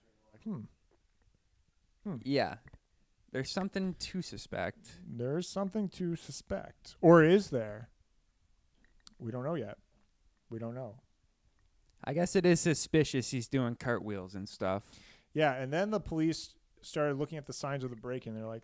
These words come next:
Speaker 1: "This didn't, this is a faked break-in. This break-in's faked."
Speaker 2: Well, the one thing, too, is, so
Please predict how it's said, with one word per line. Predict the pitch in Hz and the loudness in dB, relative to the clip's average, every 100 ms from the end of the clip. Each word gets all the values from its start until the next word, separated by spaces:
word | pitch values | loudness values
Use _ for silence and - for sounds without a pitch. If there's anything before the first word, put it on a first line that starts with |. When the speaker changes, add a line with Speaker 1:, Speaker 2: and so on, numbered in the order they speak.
| - | -12
Speaker 1:
"This | 175 - | -14 -8
didn't, | 170 113 - | -8 -8 -10
this | 147 - | -10 -10
is | 147 | -10
a | 120 | -12
faked | - 127 127 - - - _ - | -8 -6 -6 -8 -20 -20 _ -10
break-in. | 139 147 - 107 - _ _ _ _ _ | -10 -8 -12 -16 -20 _ _ _ _ _
This | - | -6
break-in's | 139 127 117 - - | -4 -4 -10 -16 -14
faked." | 180 139 - - - _ _ _ _ _ _ _ - | -12 -12 -16 -20 -20 _ _ _ _ _ _ _ -6
Speaker 2:
Well, | 165 | -4
the | 151 | -2
one | 147 160 202 | 0 0 -2
thing, | - 180 151 | -4 -2 -2
too, | - 190 175 147 135 | -4 -2 0 2 0
is, | 127 123 120 - - - - | 0 0 -2 -8 -12 -16 -20
so | - - 143 135 131 | -12 -4 0 0 0